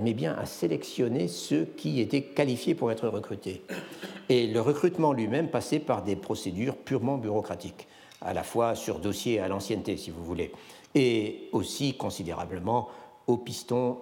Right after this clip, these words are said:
et à la corruption. Mais ça, j'en avais longuement parlé, euh, à une certaine époque. Donc, dans le cas présent, il s'agit bien d'une procédure exceptionnelle destinée non pas à délivrer des diplômes, mais à faire des recrutements d'urgence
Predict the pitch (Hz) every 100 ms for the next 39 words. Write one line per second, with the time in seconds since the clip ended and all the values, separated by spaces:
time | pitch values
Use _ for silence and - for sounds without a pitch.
0 | - 110 110 110 98 90 101 92 - 87
1 | 80 - 82 - 104 - 113 107 85 90
2 | 104 101 98 90 85 104 107 - - -
3 | 87 95 107 98 - - 101 82 - 73
4 | - - - _ _ - - - - -
5 | - 170 208 123 127 120 113 - 98 104
6 | 170 131 - 113 110 139 120 98 110 98
7 | 101 110 131 - 117 - 90 98 127 135
8 | 110 - - 113 113 110 - 107 127 127
9 | 131 123 113 - 90 82 110 107 101 92
10 | 82 80 113 117 156 156 - - - -
11 | 104 107 - 90 - 139 107 95 85 135
12 | 131 117 101 80 73 95 113 120 -